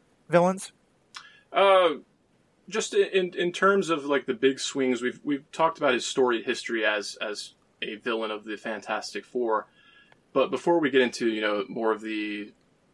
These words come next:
Speaker 2: the anti-hero and, and even heroic runs, I would, uh, in terms of big villain arcs, uh, Secret Wars is, is one I would definitely recommend, uh,
Speaker 1: Mm.
Speaker 2: people kinda go back and see, and that, that kinda positions him,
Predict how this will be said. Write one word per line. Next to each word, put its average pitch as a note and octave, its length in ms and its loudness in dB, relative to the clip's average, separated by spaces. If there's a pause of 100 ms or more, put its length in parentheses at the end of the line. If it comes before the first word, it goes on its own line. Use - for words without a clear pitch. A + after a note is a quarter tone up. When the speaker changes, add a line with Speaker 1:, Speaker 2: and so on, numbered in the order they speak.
(240)
Speaker 2:
the A2+ 280 -6
anti-hero G#2+ 960 2
and, G#2 360 -6 (160)
and A2 120 -6
even A2 220 -4
heroic B2 440 4
runs, G#2 360 -2
I G#2+ 100 2
would, G#2+ 300 -2
uh, G#2 340 2 (480)
in A#2 140 -6
terms D#3+ 260 0
of G#2+ 180 -2
big A#2+ 300 6 (320)
villain A#2+ 400 0
arcs, - 720 -4 (100)
uh, G#2+ 400 0 (500)
Secret D3 440 0
Wars G#2+ 320 0
is, G#2 140 -12
is A2 200 -8
one A2 140 -2
I G#2 80 0
would G#2 140 -4
definitely G#2+ 520 -4 (220)
recommend, G#2 760 -4 (420)
uh, E3 260 -2
Speaker 1:
Mm. C#3 40 -12
Speaker 2:
people A#2 240 -6
kinda G#2 220 -2
go G#2 120 -4
back G2+ 220 -4
and - 100 -16
see, A2 300 -8
and G#2 80 -8
that, G#2+ 220 0 (1040)
that B2+ 160 4
kinda D3 240 4
positions A#2 640 -2
him, A2 560 -2